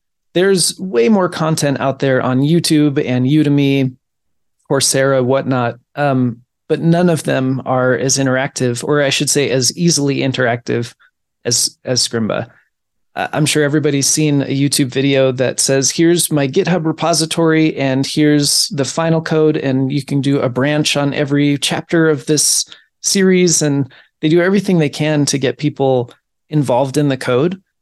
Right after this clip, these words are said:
Um, but the truth is, you still have to go t-,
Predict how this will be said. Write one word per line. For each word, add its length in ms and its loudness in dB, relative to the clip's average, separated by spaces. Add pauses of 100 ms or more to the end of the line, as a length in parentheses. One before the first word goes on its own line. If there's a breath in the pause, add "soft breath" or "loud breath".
(560)
Um, 240 -2
but 160 -4
the 80 -6
truth 340 -2
is, 260 2
you 140 0
still 420 2
have 280 -4
to 120 -2
go 360 0
t-, 160 0